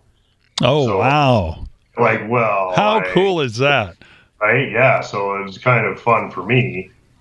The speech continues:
Speaker 2: <clears throat> I said, "Well, I, I can't, you know, obviously I can't accept, uh, something like that." I said I could never even afford it like this, uh, 'cause all the cars I buy are, like, three hundred dollar junk, and then, you know,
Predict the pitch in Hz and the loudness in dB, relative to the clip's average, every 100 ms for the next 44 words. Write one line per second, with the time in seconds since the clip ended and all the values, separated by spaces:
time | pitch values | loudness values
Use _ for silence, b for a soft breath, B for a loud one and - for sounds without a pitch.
0 | _ _ _ _ _ - - 131 117 120 | _ _ _ _ _ 0 2 2 0 0
1 | 110 107 95 95 101 92 - 92 90 - | 0 2 2 2 0 0 -2 -2 -4 -8
2 | 95 85 78 82 82 85 80 92 78 73 | -10 -8 -6 -6 -6 -8 -4 -4 -6 -6
3 | 95 90 - - _ - 80 80 - 80 | -2 -2 -4 -18 _ -10 -8 -8 -4 -2
4 | 80 78 80 80 78 87 80 78 78 87 | -2 -6 -4 -4 -2 -4 -4 -6 -4 -4
5 | - 80 - 78 - - 110 - _ - | -2 -6 -10 -14 -8 0 0 0 _ -20
6 | - - - - - - 78 76 - - | -20 -18 -10 -10 -10 -6 -6 -6 -12 -8
7 | - 92 107 110 90 - 90 - 92 80 | -2 2 2 2 0 -2 -2 0 -2 -2
8 | 78 78 80 80 - 92 85 82 78 80 | -6 -6 -10 -10 -6 -2 0 0 0 2
9 | 78 73 - - 95 82 76 82 78 80 | 0 -2 -10 -2 0 0 -4 -10 -8 -6
10 | 80 80 80 76 | -6 -6 -10 -14